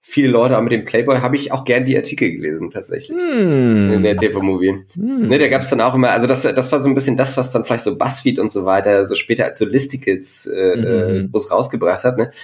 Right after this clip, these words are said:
Speaker 1: Aber das gab's damals auch schon, ne? So zehn, so die zo-, Top zehn Gründe, warum, Punkt, Punkt, Punkt, letzten
Speaker 2: Klar.
Speaker 1: Endes, ne? Das war mal, glaub ich, auf der letzten Seite von der T-V-Movie und ich fand das immer sehr,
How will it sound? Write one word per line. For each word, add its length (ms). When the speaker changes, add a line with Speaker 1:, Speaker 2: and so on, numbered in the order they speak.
Speaker 1:
Aber 80
das 140
gab's 180
damals 360
auch 120
schon, 240
ne? 180
So 120
zehn, 680
so 160
die 180
zo-, 200
Top 280
zehn 280
Gründe, 360
warum, 440
Punkt, 180
Punkt, 180
Punkt, 200
letzten 260
Speaker 2:
Klar. 160
Speaker 1:
Endes, 160
ne? 80
Das 180
war 60
mal, 180
glaub 120
ich, 100
auf 80
der 100
letzten 260
Seite 320
von 140
der 80
T-V-Movie 560
und 80
ich 140
fand 100
das 80
immer 160
sehr, 460